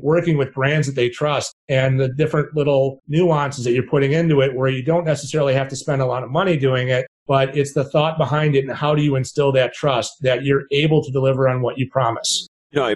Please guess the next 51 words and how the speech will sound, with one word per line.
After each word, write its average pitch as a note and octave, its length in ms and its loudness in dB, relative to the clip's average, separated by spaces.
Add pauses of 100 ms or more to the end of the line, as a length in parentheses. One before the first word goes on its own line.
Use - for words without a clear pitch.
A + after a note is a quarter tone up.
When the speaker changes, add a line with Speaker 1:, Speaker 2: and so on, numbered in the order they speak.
(120)
Speaker 2:
Paul, A#2 200 4
as, G2 140 0
as A2 160 2
you A2+ 60 2
were F2+ 80 0
talking, A2 420 0
I G2 60 2
was F#2+ 140 -4
thinking, G#2+ 460 -2 (120)
we've A#2 160 0
been G#2 140 0
talking A2 380 0
about G2 360 0
your G#2+ 120 2
clients G2+ 600 -2 (100)
and G#2 140 -4
their G#2 220 2
employees F#2+ 840 0 (120)
and G#2+ 120 -2
the G2+ 80 -2
things A#2 280 -4
that - 180 -6
they're A2+ 160 2
doing G2 440 0
to G#2 180 2
address F#2+ 340 0
the - 100 -8
changes. G2 640 -2 (340)
With G#2+ 160 0
their E3 260 2
changes G#2 720 -2
and G2 560 -2 (120)
so - 260 -2
on, G2 200 -2 (300)
you C#3 140 -2
guys A2 420 0
have G2+ 240 0
had G#2 400 -2
to G2+ 180 -8
also B2+ 380 0
pivot F#2+ 540 0
with G#2+ 180 -2
what G#2+ 180 2
you're A#2 140 0
doing F#2+ 460 2
and F#2+ 320 0
how G2+ 160 0
you B2 260 0
operate F2+ 480 0
your G2+ 100 2
business. F2 460 0